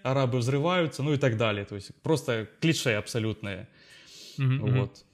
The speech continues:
Speaker 1: Ну и опять же, традиции разных рас, там, не знаю, индусов, азиатов, кого угодно. То есть они обставлялись как бы вот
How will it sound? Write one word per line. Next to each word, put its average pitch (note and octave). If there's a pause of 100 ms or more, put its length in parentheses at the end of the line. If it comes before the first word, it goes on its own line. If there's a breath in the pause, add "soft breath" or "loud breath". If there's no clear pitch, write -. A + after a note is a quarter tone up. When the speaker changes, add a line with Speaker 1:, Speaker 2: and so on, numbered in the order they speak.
(200)
Speaker 1:
Ну D#3+
и D#3+
опять C3+
же, A2+
традиции C#3
разных A#2+
рас, F3
там, B2+
не B2
знаю, A2
индусов, B2+
азиатов, A#2+
кого A#2+
угодно. F#2+
То G#2
есть G2+
они B2
обставлялись C3
как G#2+
бы G#2
вот G2